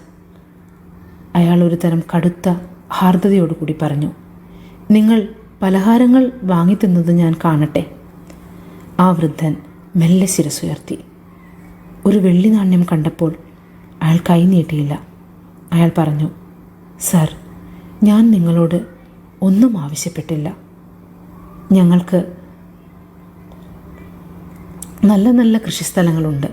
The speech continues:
അതിനാൽ ഞങ്ങൾക്കിതുപോലെ മുൻപ് പട്ടിണി കിടക്കേണ്ടി വന്നിട്ടില്ല. പക്ഷേ ഈ കൊല്ലം പുഴയിൽ വെള്ളപ്പൊക്കമുണ്ടായി. നല്ല നല്ല കൃഷിസ്ഥലങ്ങൾ കൂ-, കൂടി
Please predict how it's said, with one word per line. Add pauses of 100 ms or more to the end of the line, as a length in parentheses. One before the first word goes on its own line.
(640)
അതിനാൽ (1300)
ഞങ്ങൾക്കിതുപോലെ
മുൻപ്
പട്ടിണി
കിടക്കേണ്ടി
വന്നിട്ടില്ല. (720)
പക്ഷേ (2500)
ഈ
കൊല്ലം
പുഴയിൽ
വെള്ളപ്പൊക്കമുണ്ടായി. (600)
നല്ല
നല്ല
കൃഷിസ്ഥലങ്ങൾ
കൂ-,
കൂടി